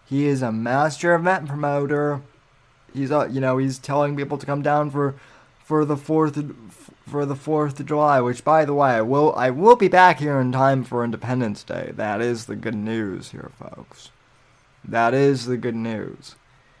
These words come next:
But, like, I, fuck it, I wanna go to, to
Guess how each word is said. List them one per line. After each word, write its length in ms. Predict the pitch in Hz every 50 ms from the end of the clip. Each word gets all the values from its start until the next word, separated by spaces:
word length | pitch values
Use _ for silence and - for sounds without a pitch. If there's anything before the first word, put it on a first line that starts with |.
| _ _ _ _ _ _ _ _ _ _ _ _ _ _ _
But, 160 | - 160 151
like, 340 | 160 156 147 143 143 135 - - - _ _ _ - - -
I, 300 | - - 139 160 - 180 143 120 - _ - 156
fuck 380 | - - - 180 208 226 180 143
it, 100 | - -
I 200 | 117 131 175 202
wanna 200 | 226 240 233 196
go 220 | 160 147 139 131
to, 140 | 127 123 117 110 - _ _
to 320 | - - 135 127 120 117